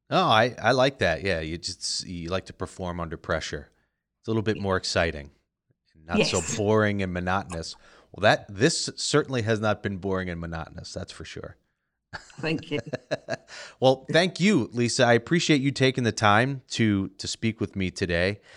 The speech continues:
Speaker 1: Um, you know, I hope everything continues to go well and you continue to incorporate more employees back into the facility at Procom.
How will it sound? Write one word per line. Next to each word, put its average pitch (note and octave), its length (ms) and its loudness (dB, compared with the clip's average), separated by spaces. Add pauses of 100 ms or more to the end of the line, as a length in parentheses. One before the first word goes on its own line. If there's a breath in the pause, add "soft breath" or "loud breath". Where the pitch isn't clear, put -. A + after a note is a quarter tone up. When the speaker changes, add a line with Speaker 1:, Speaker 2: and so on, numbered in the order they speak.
(340 loud breath)
Speaker 1:
Um, E2 460 -6
you F2 60 -10
know, E2 60 -4
I E2 80 0
hope F#2+ 240 0
everything F#2+ 380 0
continues F#2 460 -6
to - 100 -8
go F2+ 200 0
well F2+ 360 2
and E2 120 -6
you D#2 160 -12 (120)
continue F2 340 -8
to E2 60 -6
incorporate E2 520 -6
more E2+ 220 -6
employees D#2+ 560 -6
back E2+ 340 -6
into E2+ 220 -10
the D#2 280 -8
facility E2 640 -6
at D#2+ 160 -12
Procom. E2+ 560 -6